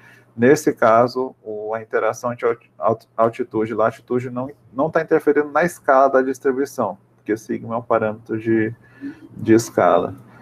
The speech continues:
E do para-, com relação ao parâmetro de forma da distribuição, que determina o peso da cauda, é a mesma coisa, né? Eu tenho um efeito significativo da, da latitude e da altitude, mas a interação das duas também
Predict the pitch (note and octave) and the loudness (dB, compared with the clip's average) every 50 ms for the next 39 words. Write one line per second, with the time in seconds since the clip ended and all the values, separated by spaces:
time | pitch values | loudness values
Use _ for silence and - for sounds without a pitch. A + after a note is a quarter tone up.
0 | - - - - - - A#2+ C3+ C#3+ D3 - D#3 C#3+ C#3 C3 - - - C3+ C3 | -20 -20 -20 -10 -2 2 4 4 4 4 4 6 4 4 4 2 0 0 2 2
1 | C#3 B2 B2 C3 - - C3+ B2 B2 - A#2+ A#2+ B2 B2 A#2+ A#2 - B2 A#2 A2+ | 4 4 2 2 2 2 0 2 2 2 2 2 2 2 0 -2 -4 -4 -2 0
2 | C3+ C3 - - - B2 B2+ C#3 C#3+ C3 A#2 A2+ A2 A2 A#2 - - - A#2 A2 | -2 -4 -2 0 2 4 4 4 4 2 2 2 2 2 0 -4 -4 -4 -2 -2
3 | A#2 A#2+ - - C3+ C#3 - - B2 B2 A#2 - A#2+ A2+ A2+ A#2 A#2 - A2 A#2+ | -2 -4 -4 -6 -8 -8 -6 -4 -4 -4 0 0 -2 -2 -2 -8 -4 0 2 2
4 | B2 A#2+ A#2+ A#2+ A#2+ - B2 B2 B2 B2 B2+ C3 C3+ C#3+ D#3 D#3 - C3 A2 G#2+ | 2 2 0 0 2 0 0 0 0 0 0 0 2 0 0 2 4 6 6 6
5 | G#2+ G#2+ G#2 G#2 A2 - A#2 A#2+ C3 C#3+ D3 - C3 B2 A#2+ - - B2+ A#2+ A#2 | 6 4 0 -2 -2 0 -2 -2 -2 -2 0 2 0 0 0 -2 -10 -10 -8 -8
6 | A#2 A#2+ - - B2+ A#2 A#2 - - A#2 G#2+ A2 A2+ A2 - G#2 G2 F#2+ F#2 F#2 | -10 -10 -4 0 0 0 0 -2 -4 -4 -4 -2 -2 -2 2 2 4 4 4 2
7 | F2+ - - _ _ _ _ _ _ _ _ _ _ _ _ _ _ _ _ _ | 0 -4 -6 _ _ _ _ _ _ _ _ _ _ _ _ _ _ _ _ _
8 | _ _ _ _ _ _ _ _ _ _ _ _ _ _ - A2 A2+ A2+ G#2+ G#2+ | _ _ _ _ _ _ _ _ _ _ _ _ _ _ 0 2 4 4 4 2
9 | - - A2 - - A2 A2 G#2+ G#2+ G2+ G#2+ G#2+ G#2+ G#2+ - C3 B2 - B2 B2+ | 2 -2 -8 -4 -2 -2 -2 -2 -2 0 2 2 2 0 -2 -8 -2 2 2 2
10 | C3+ C3 C#3 C#3+ C3+ C3+ C3+ B2 C3+ B2 B2 B2 - B2+ B2 B2+ B2+ B2 - A#2+ | 2 2 0 -2 0 0 0 2 0 -2 0 2 4 4 4 4 2 0 -2 -4
11 | A#2 A#2+ A#2 A#2+ A#2 A2 - G#2 G2+ A#2+ A#2+ - C3 A#2+ A2 G#2+ G#2 G#2 A#2 A#2+ | 0 2 2 0 0 0 -2 0 0 -2 -2 -4 -8 -6 -4 -4 -4 -4 -4 -8